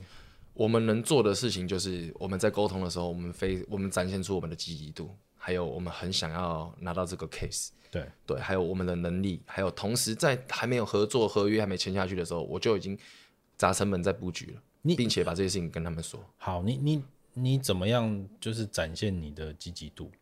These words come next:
Speaker 2: 就是一直，一直烦他们吗？好像也怪怪的。
Speaker 1: 没有，不会烦他们，
Speaker 2: 嗯。
Speaker 1: 但他们，他们要求我们做的事情，
Speaker 2: 嗯。
Speaker 1: 基本上我没有说不的，而且基本上大概都是一天之内就会给答案。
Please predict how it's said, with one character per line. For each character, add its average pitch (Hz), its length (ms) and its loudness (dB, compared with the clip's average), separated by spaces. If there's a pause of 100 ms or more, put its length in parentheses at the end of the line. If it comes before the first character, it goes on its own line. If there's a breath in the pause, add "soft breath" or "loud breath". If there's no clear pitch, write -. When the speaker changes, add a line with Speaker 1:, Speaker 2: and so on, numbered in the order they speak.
Speaker 2:
就 - 120 -8
是 104 200 -10
一 151 80 4
直， 120 320 -2
一 165 100 2
直 135 120 4
烦 117 180 2
他 127 140 4
们 123 120 6
吗？ 110 180 4
好 92 80 2
像 117 80 2
也 107 60 0
怪 107 140 0
怪 101 180 0
的。 - 40 2
Speaker 1:
没 123 60 6
有， 104 200 6 (100)
不 107 80 -8
会 113 100 8
烦 95 140 4
他 92 100 0
们， 87 180 -2
Speaker 2:
嗯。 80 80 -6
Speaker 1:
但 110 120 8
他 127 140 4
们， 117 240 2 (120)
他 165 100 0
们 147 180 4
要 139 160 8
求 110 180 4
我 95 120 6
们 87 180 0
做 104 140 4
的 85 100 0
事 90 160 -2
情， 85 240 -8 (240 soft breath)
Speaker 2:
嗯。 90 100 -8 (140)
Speaker 1:
基 123 140 0
本 98 120 2
上 101 160 4
我 85 120 2
没 90 100 0
有 90 100 0
说 85 160 -2
不 85 280 -4
的， - 80 -16 (100)
而 101 60 0
且 90 240 2 (180 loud breath)
基 123 140 0
本 101 100 0
上 104 160 2
大 107 100 6
概 101 140 6
都 92 140 2
是 - 140 -6
一 101 100 -10
天 90 200 0
之 92 140 0
内 90 120 0
就 87 100 0
会 85 60 2
给 - 120 -10
答 78 120 -6
案。 - 180 -12